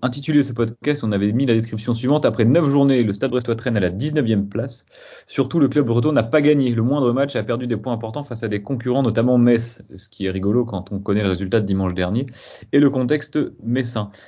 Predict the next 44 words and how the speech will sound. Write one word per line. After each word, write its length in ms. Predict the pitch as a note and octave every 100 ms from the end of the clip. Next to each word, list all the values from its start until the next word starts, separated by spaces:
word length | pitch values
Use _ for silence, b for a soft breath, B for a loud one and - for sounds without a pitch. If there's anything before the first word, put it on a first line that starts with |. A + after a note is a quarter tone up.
| B
Est-ce 200 | - -
suffisant 340 | C#3 C#3 D3
pour 120 | C#3
condamner 280 | B2+ B2 B2+
le 40 | A#2+
Stade 160 | A#2+
Brestois 200 | A2+ C3+
dès 100 | B2
la 100 | A2
neuvième 360 | G#2+ G#2 G#2+ G2+
journée ? 420 | F#2+ F2+ A#2+ A#2+
Nous 140 | A#2+ A#2
dé-, 100 | A2+
nous 160 | G#2+
en 120 | G#2+ G#2
débattons 500 | A#2 G#2 G2+ C#3+ -
aujourd'hui. 400 | D3 B2+ A2+ G#2+
Donc 140 | G#2+
je 60 | A2+
pense 200 | A#2 E3
que 80 | B2
si 100 | B2
on 60 |
reprend 240 | C3 C#3 D3
ce 60 |
podcast, 480 | C#3 B2+ B2+ C3 - B B B -
je 120 | G#2+
suis 260 | A2+ A2+
relativement 640 | A2 A2 A#2+ A#2 A#2+ B2 A#2
peu, 400 | A#2+ C3 B2+ -
euh, 260 | G2 F#2 -
optimiste, 680 | F#2 - B2+ E3 - - _ - _ _ -
pour 160 | G2
changer. 360 | A#2 A#2+ C#3+ D3 B B B B _
Et 80 | A#2+
je 60 | B2+
ne 60 |
pensais 220 | A#2+ B2+ C3
certainement 440 | C#3+ C#3+ C3+ B2
pas 120 | C#3+
qu'on 140 | D3 A2+
se 100 | A2+
sauverait, 380 | A2+ G2+ A#2+
euh, 400 | B2+ G2+ F#2+ F#2